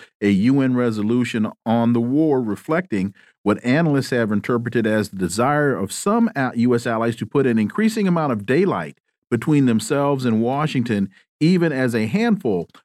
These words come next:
of Pacific nations backed its pro-Israel stance.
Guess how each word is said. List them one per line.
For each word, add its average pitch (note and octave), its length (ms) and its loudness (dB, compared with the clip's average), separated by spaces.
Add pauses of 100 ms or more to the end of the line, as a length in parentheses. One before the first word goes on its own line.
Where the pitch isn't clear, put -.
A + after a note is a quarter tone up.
(140)
of A#2+ 200 0
Pacific C#3 440 0
nations B2 460 0
backed A#2+ 480 -4
its G#2+ 260 0 (140)
pro-Israel B2 840 0
stance. A#2+ 500 -2